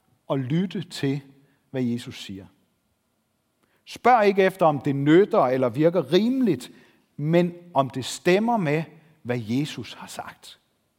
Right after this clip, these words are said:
Og derfor skal vi her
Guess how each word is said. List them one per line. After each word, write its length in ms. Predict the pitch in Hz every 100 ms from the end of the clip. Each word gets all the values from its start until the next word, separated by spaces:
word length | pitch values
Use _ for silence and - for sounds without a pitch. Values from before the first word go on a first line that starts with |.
| _ _ _ _ _ _ _ _ _ _ _ -
Og 100 | 123
derfor 500 | 208 208 196 196 - - _ _ _ _ _ _ _ -
skal 220 | - 123
vi 80 | 117
her 240 | 143 160